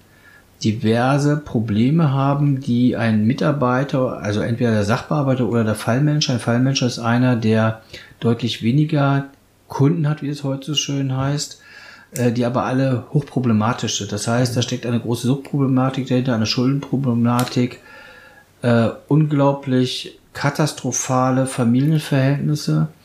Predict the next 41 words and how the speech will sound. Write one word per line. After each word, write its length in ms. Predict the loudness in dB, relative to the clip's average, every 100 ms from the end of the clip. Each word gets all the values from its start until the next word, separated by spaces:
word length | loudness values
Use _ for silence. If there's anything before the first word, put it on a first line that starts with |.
| -20 -20 -20 -20 -10
Und, 540 | 0 2 4 2 0 -4
äh, 240 | -2 -2
die 100 | -2
kommen 300 | -4 -2 0
dann 180 | 2 0
zu 220 | -2 0
mir 540 | 2 4 4 2 0 -2
und, 300 | 0 0 0
äh, 140 | -2 -4 0
im 160 | 0
A 120 | 2
V 180 | 2 2
G 100 | 2
S 140 | 0 0
steht 220 | 0 0
dann 160 | 0 2
eben 260 | 0 0
drin, 480 | 0 2 2 2 0 -4 -20 _ _ -20 _ _ -20 -20 -14
worin 580 | 0 2 4 4 4 2
möglicherweise 680 | 0 2 2 0 0 0 0
die 40 | -2
Problematik 680 | -4 -2 0 2 0 -4
besteht. 300 | -6 -4 -4
Das 120 | -4
sind 60 | -4
aber 140 | 0
nur 220 | 2 2 2
drei, 180 | 0
vier 160 | 0 -2
Stichworte. 600 | -4 -4 -4 -2 -2 -2
Und 80 | 0
meine 260 | 2 2 2
Aufgabe 540 | 0 -2 0 0 0
ist 320 | -2 -6 -4
es, 280 | -2 -2 -8 -18 -20 -20 -20 -10
ein 180 | -4 0
Arbeitsvertrauen 1080 | 2 2 0 -2 -6 -4 -4 0 0 0 -4 -16 _
herzustellen 920 | -4 -2 -2 -2 -6 -2 0 2 0
mit 140 | 0
dem 160 | -2 -2
Teilnehmer 840 | -2 0 2 2 4 4 2 0